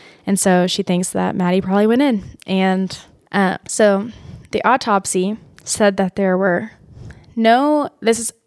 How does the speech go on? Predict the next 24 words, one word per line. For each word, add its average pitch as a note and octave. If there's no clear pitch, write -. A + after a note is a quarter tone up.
um, F#3+
a -
clarification G3+
from F#3
Jessica, -
which -
I F#3+
think F#3
leads E3+
to F#3+
this E3
story F#3
being F#3+
likely F3+
that -
Josh F#3
lured G3+
Maddie G3+
into G3+
his G#3+
house F3+
and E3+
assaulted F#3
her F3+